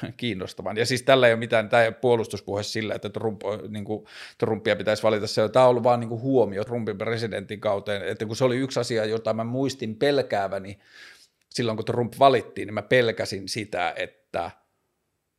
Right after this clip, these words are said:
et sit, että se on niin kuin silleen tosi militanttia, niin kuin silleen riitaa haastava ja sotaisa presidentti.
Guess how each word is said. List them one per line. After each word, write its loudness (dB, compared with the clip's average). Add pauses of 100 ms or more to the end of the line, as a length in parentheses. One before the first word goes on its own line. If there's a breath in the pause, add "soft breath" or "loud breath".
(880)
et -2
sit, -6
että -4
se 2
on 0
niin -8
kuin -10
silleen -6
tosi -2
militanttia, -4
niin -10
kuin -8
silleen -4
riitaa -4
haastava -2
ja 0
sotaisa -2
presidentti. -4